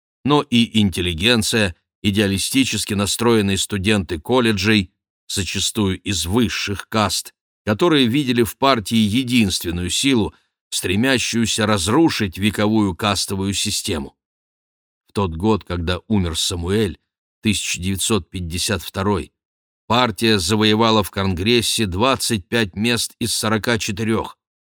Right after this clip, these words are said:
Слияние Малабара с Траванкором и Качином и образование нового штата Керала было неизбежным,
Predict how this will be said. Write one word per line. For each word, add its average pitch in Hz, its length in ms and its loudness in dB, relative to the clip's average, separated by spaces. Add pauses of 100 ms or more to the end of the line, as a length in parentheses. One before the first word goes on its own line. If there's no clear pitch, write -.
(500)
Слияние 95 720 0
Малабара 95 640 0
с - 120 -4
Траванкором 92 800 -2
и 95 80 -6
Качином 90 640 -4 (320)
и 101 80 -2
образование 107 720 4
нового 104 500 4
штата 95 500 -2
Керала 117 640 2 (400)
было 117 300 4
неизбежным, 107 1000 2